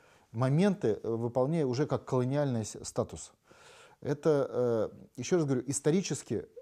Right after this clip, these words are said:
таков реализм. Проиграл войну, потерял суверенитет. Теперь, что конкретно, э, мы понимаем под отсутствием суверенитета? Первое. Россия платит дань. Как осуществляется выплата дани? Э, Соединённые Штаты Америки,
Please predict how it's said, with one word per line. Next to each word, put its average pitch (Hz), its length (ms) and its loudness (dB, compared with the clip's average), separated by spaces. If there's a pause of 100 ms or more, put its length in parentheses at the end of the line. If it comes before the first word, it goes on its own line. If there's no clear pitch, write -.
(120)
таков 139 340 -4
реализм. 101 560 -2 (160)
Проиграл 147 400 4
войну, 202 400 2 (220)
потерял 139 340 0
суверенитет. 110 640 -6 (680)
Теперь, 147 380 0 (160)
что - 220 -4
конкретно, 117 600 -4 (220)
э, 113 60 -12 (480)
мы 120 180 -8
понимаем 139 340 -2
под 110 140 -6
отсутствием 107 420 -6
суверенитета? - 540 -10 (540)
Первое. 101 420 2 (380)
Россия 196 480 2
платит 131 400 0
дань. 85 260 -6 (180)
Как 180 300 -2
осуществляется 143 580 -2
выплата 113 360 -4
дани? 82 340 -8 (720)
Э, 92 520 -8 (600)
Соединённые 175 420 0
Штаты 151 260 2
Америки, 110 520 -4